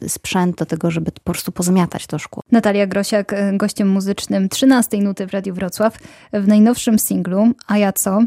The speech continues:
Speaker 2: Jakie zadajesz sobie pytania?
Speaker 1: No wyobraź sobie, y, y, ostatnio, mm, jakiś czas temu urodziło się dziecko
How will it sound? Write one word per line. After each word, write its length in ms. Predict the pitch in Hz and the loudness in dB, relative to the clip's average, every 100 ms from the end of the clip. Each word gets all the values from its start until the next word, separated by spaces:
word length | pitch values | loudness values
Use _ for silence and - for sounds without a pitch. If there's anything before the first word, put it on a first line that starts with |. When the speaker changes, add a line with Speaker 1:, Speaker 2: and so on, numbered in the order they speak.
| - _ | 0 _
Speaker 2:
Jakie 340 | 226 208 - 190 | 2 2 0 -6
zadajesz 380 | 208 202 202 - | -4 -4 -4 -4
sobie 220 | - - | -6 -6
pytania? 480 | - 185 196 190 208 _ _ - - | -8 -6 -4 -2 -4 _ _ -4 2
Speaker 1:
No 80 | 202 | 4
wyobraź 300 | 247 277 262 | 6 6 4
sobie, 400 | 247 233 240 - | 4 4 4 0
y, 220 | 240 214 - | -4 -6 -4
y, 80 | |
ostatnio, 360 | 214 - 220 220 | -6 -4 4 6
mm, 400 | 208 - - 208 - - - - - _ - | 4 0 -2 -2 -4 -6 -8 -10 -16 _ 0
jakiś 300 | 214 - - | 0 0 0
czas 200 | 220 - | 0 4
temu 280 | 214 214 | 4 4
urodziło 340 | 214 202 196 202 | 2 0 0 -4
się 140 | 190 | -4
dziecko 680 | 165 190 185 - - 180 | -4 -6 -6 -14 -10 -10